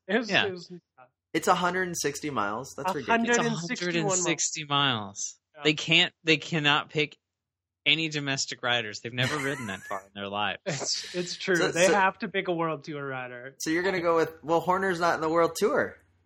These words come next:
Speaker 3: He's
Speaker 2: Well, he's
Speaker 3: only
Speaker 2: a guy
Speaker 3: racing
Speaker 2: that
Speaker 3: it.
Speaker 2: was
Speaker 1: He's
Speaker 2: a
Speaker 1: all
Speaker 2: guy
Speaker 1: right.
Speaker 2: that was at the World Tour.
Speaker 1: He's, he's gonna be okay, yeah.
Speaker 2: Horner,
Speaker 1: Yeah.
Speaker 2: Horner rides a hundred and sixty miles before breakfast. Come on.
Speaker 3: So
Speaker 2: He's, he's old. He's got old man power. He's just crushing out those miles.
Speaker 3: So, so Horner wi-, li-,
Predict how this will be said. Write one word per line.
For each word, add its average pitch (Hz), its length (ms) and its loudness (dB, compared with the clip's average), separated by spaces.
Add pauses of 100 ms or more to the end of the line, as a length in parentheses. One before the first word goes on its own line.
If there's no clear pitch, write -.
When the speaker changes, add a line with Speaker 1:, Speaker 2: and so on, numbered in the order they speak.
(120)
Speaker 3:
He's 147 160 -2
Speaker 2:
Well, 160 140 6
he's 180 80 0
Speaker 3:
only 160 160 6
Speaker 2:
a - 20 6
guy 143 100 8
Speaker 3:
racing 175 120 6
Speaker 2:
that 160 140 6
Speaker 3:
it. - 80 -10 (180)
Speaker 2:
was 147 400 4
Speaker 1:
He's 160 140 -6
Speaker 2:
a 156 60 2
Speaker 1:
all 147 40 0
Speaker 2:
guy 131 200 4
Speaker 1:
right. 131 80 0
Speaker 2:
that 131 140 0 (260)
was 123 420 2
at 117 120 -6
the 113 120 -6
World 104 400 -8
Tour. 101 220 -8 (180)
Speaker 1:
He's, 175 160 2
he's 180 60 -4
gonna 190 180 6
be 170 160 4
okay, 143 400 -2
yeah. 135 260 -6 (280)
Speaker 2:
Horner, 233 300 4
Speaker 1:
Yeah. 240 140 4
Speaker 2:
Horner 208 340 0
rides 185 220 2
a 170 80 2
hundred 156 300 -6
and 135 100 -8
sixty - 300 -10
miles 120 240 -2
before 110 280 -10
breakfast. - 560 -14
Come 143 200 -4
on. 85 160 -8 (340)
Speaker 3:
So 156 200 0 (180)
Speaker 2:
He's, 185 200 0
he's 185 340 4
old. 190 220 6
He's 156 140 2
got 202 140 8
old 190 180 4
man 190 220 2
power. 117 320 0
He's 123 220 -6
just 143 180 -4
crushing 156 560 0
out 143 240 -2
those 107 200 -8
miles. 98 200 -2
Speaker 3:
So, 160 200 6
so - 400 4
Horner 190 380 4
wi-, 147 220 4
li-, 147 140 4